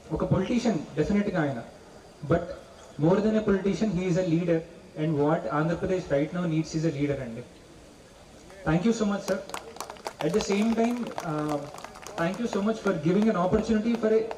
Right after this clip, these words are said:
youngster and a novice like me, sir. To address the audience.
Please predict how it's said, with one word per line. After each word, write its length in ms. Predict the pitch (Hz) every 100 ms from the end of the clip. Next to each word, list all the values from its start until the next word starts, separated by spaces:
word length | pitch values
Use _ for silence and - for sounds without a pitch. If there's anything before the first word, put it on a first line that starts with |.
| - 151
youngster 360 | 185 202 226
and 180 | 220 226
a 80 | 202
novice 360 | 175 202 220 208
like 300 | 185 185 170
me, 120 | 165
sir. 140 | 143 - - - - - - - - - - - - - -
To 80 | 170
address 320 | 147 170 180 196
the 100 | 175
audience. 420 | 151 143 147